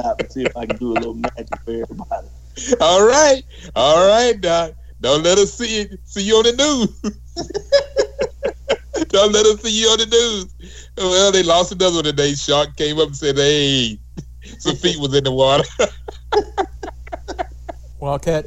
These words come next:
Speaker 1: Yeah.
Speaker 3: how can folks find you?
Speaker 2: Okay, you can find me online at, uh, Twitter, TweetDeck, Facebook at J L Woodley one, Jerry L Woodley Junior, on YouTube, uh, SoundCloud,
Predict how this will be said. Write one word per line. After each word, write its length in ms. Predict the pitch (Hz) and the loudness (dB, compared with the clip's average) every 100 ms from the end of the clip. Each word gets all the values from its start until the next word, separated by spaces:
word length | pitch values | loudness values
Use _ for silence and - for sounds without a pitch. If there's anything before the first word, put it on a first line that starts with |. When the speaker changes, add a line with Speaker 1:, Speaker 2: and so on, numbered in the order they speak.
| - | -6
Speaker 1:
Yeah. 340 | 127 - 135 - - | -6 -6 -6 -6 -6
Speaker 3:
how 80 | 131 | -6
can 120 | 123 | -4
folks 180 | 160 - | -6 -4
find 260 | 147 139 | -6 -6
you? 140 | 120 92 - - - - - - - - - | -6 -10 -14 -20 -20 -20 -20 -20 -20 -18 -4
Speaker 2:
Okay, 600 | - 180 175 165 175 165 | 2 4 4 4 4 4
you 180 | 139 170 | 2 0
can 100 | 165 | -2
find 400 | 143 165 156 147 | 0 2 4 2
me 140 | 143 | 2
online 560 | 143 143 135 139 135 127 | 4 4 4 2 2 0
at, 200 | 117 110 | -2 -2
uh, 180 | 120 113 | -2 -2
Twitter, 380 | - 143 139 127 | -2 0 2 2
TweetDeck, 760 | 127 139 131 110 123 120 107 - | -2 -4 -6 0 2 2 0 -6
Facebook 560 | 117 117 - 110 104 92 - - - - - | -2 -2 -2 -2 -2 -2 -16 -20 -20 -14 -8
at 200 | 98 87 | -8 -4
J 460 | 110 117 120 107 | 0 2 2 0
L 200 | 110 107 | 2 2
Woodley 280 | 110 104 101 | -2 -4 -4
one, 440 | 101 120 139 143 139 - - - 92 | -4 0 0 0 -4 -10 -18 -18 -8
Jerry 560 | 107 120 120 113 110 - - | -2 0 2 0 -4 -12 -10
L 380 | 101 110 110 104 | 0 2 2 0
Woodley 360 | 98 104 95 95 | -2 -6 -4 -6
Junior, 520 | 90 113 120 120 117 113 - - - - - | -4 -4 -4 -4 -6 -8 -18 -20 -20 -20 -8
on 260 | 101 104 101 | -2 0 0
YouTube, 760 | 117 127 - 123 123 117 110 - - - - - - - - | 0 -2 0 2 4 2 -2 -8 -20 -20 -20 -20 -20 -12 -4
uh, 420 | 202 101 101 98 | 0 2 2 2
SoundCloud, 1000 | - 123 117 110 101 110 107 104 101 | 0 0 2 2 2 4 4 4 2